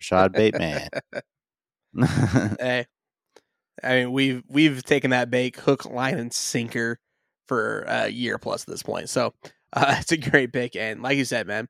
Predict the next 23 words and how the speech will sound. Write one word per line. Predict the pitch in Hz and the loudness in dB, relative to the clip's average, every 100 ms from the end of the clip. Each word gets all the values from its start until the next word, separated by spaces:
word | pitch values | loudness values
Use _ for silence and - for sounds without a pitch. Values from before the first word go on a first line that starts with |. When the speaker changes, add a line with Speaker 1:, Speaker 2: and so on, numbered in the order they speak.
| _ _ _ _ _ _ | _ _ _ _ _ _
Speaker 2:
he's | - 143 | -2 0
just | - 208 - - | 4 2 0 -8
starting | - 123 135 131 113 | -8 0 2 2 -4
to | 113 104 104 _ _ | -6 -8 -8 _ _
really | 131 131 156 160 139 | -14 2 8 10 10
become | 127 - 120 | 6 2 0
his | 117 110 | 0 -2
own | 113 127 | -2 -2
in | |
this | 120 117 | -4 -2
offense. | 110 120 127 139 123 | -2 0 0 0 -2
And, | 113 107 98 98 - | -2 -2 -4 -10 -10
and | 117 117 | -8 -8
the | 113 | -6
sky | 131 - 143 135 | -4 2 2 2
seems | - 123 123 | -2 -4 -6
to | |
be | 101 | -12
the | 95 | -12
limit | 87 95 - | -12 -12 -12
for | 98 | -10
Rashad | 92 135 90 78 | -8 -6 -6 -6
Bateman. | 71 62 - | -12 -12 -16